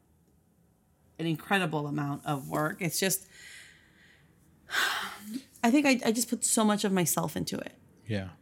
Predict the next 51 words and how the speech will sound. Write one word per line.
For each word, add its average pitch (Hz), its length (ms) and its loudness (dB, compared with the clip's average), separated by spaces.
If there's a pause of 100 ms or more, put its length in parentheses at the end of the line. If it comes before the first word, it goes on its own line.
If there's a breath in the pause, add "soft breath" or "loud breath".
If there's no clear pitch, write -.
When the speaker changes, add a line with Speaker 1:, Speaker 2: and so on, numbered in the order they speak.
(500 loud breath)
Speaker 2:
I 127 100 8
think 143 180 8
I 131 80 10
need 117 140 8
to 101 80 4
get 104 140 4
better 98 220 4
at 95 140 2
organizing 101 640 0
my 87 160 -2
time 104 360 2
and 90 160 -2
managing 98 460 0
my 92 140 -2
time 92 380 -2
between 92 480 -4
multiple 92 460 -6
projects, 85 640 -4 (340 loud breath)
'cause 110 160 0
I'm 113 120 6
trying 120 400 6
to 120 80 4
multitask 107 580 2
so 104 220 2
many 98 180 -2
things 104 500 -2
that 95 180 0
it's - 160 -4
so 107 360 2
easy 101 380 -2
to - 120 -10
just - 320 -4
let 92 260 -4
one 98 280 -6
or 95 60 -6
two 95 300 -6
go 90 380 -4
a 95 100 -8
little 95 260 -2
bit. 85 240 -6 (420 loud breath)
And 110 80 2
I 120 40 6
might 139 200 10
not 127 160 6
let, 120 300 4
let 117 160 6
it 107 60 4
go 107 180 4
all 104 200 2
the 95 100 0
way, 90 360 0